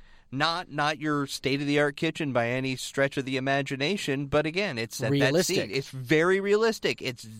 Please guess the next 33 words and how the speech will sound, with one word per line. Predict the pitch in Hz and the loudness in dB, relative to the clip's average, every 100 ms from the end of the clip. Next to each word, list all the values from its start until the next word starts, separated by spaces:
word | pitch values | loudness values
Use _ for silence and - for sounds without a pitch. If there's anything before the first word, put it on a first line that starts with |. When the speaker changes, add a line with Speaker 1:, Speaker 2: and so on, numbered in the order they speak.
| 104 | -16
Speaker 1:
it's | 64 - - 123 - | -16 -16 -12 -12 -10
what | 123 135 139 | 0 0 0
we | 131 131 127 123 120 - - - _ - _ - | -2 0 2 0 -4 -14 -20 -20 _ -20 _ 2
all | 175 233 | 4 4
have | 233 220 | 0 -6
to | |
deal | 180 226 214 | -6 0 2
with | 156 127 | 2 -2
on | 123 117 | -4 -4
a | |
day-to-day | 107 113 104 107 | -6 -6 -6 -8
basis, | 101 104 98 104 101 | -6 -6 -6 -10 -14
the | - 117 | -6 -2
inadequacies | 151 175 180 170 - 170 151 151 151 | 0 0 -2 -8 -14 -12 -6 -6 -6
of | 139 | -4
our | 139 131 | -2 -2
home. | 113 95 87 78 | -2 -6 -10 -12
So, | - 101 90 82 - - - - - - | -6 -4 -4 -6 -14 -20 -20 -20 -16 0
but | 165 | 2
again, | 180 196 143 | 2 2 0
it, | 135 139 135 | -2 -4 -4
it | 135 135 | -8 -4
painted | 160 170 165 | -2 -2 -2
that | 143 131 | -4 -2
picture | 190 180 - 117 | -2 -4 -6 -4
that | 113 - | -6 -4
set | - 127 | -4 -2
it | 117 | -2
up | 120 120 | -2 -2
as | 113 113 | -6 -8
believable, | - 131 131 151 139 110 107 107 | -6 -6 -4 -6 -6 -4 -2 -2
if | 104 - | -2 -4
not, | 110 104 101 | -6 -4 -4